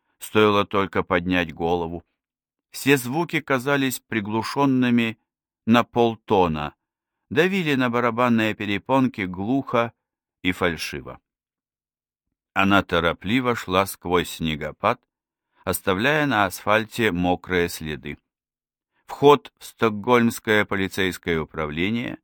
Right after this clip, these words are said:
находился в доме пятьдесят два на Бергаттен, в двухстах метрах от её дома.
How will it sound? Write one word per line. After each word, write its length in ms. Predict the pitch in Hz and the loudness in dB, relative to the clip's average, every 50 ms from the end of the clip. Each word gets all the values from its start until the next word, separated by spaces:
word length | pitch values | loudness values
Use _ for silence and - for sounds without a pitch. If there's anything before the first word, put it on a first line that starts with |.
| _ _ _ _ _ _ _ - | _ _ _ _ _ _ _ -2
находился 640 | 107 107 - - 131 139 175 202 214 190 - 175 151 | -2 -2 2 4 2 4 4 2 2 2 0 -2 -4
в 60 | 131 | -2
доме 320 | 113 127 156 160 151 147 | 2 2 2 2 2 0
пятьдесят 580 | 131 - 131 117 107 110 104 - 131 131 120 101 | 0 0 -2 -2 -2 -2 -4 -2 -2 -2 -2 -4
два 260 | 92 101 120 127 123 | -4 0 0 2 2
на 220 | 113 113 110 110 107 | 2 2 2 0 0
Бергаттен, 920 | 101 101 110 107 98 90 82 80 82 78 76 71 - - 82 82 78 - _ _ _ _ _ _ _ _ _ - | -2 0 2 2 2 0 -2 -4 -4 -4 -4 -4 -6 -6 -6 -6 -6 -8 _ _ _ _ _ _ _ _ _ -6
в 40 | |
двухстах 640 | 98 110 117 117 - - - - - 135 127 123 - | 0 0 0 0 0 -4 -10 0 2 2 2 2 2
метрах 520 | 107 104 113 117 107 - 107 104 98 - - | 0 0 0 0 0 -2 -2 -2 -2 0 -2
от 160 | 90 85 - | -4 -2 -2
её 240 | 90 85 87 87 85 | -2 0 0 0 0
дома. 460 | 82 82 80 76 76 76 73 73 | -2 -4 -4 -4 -4 -6 -8 -8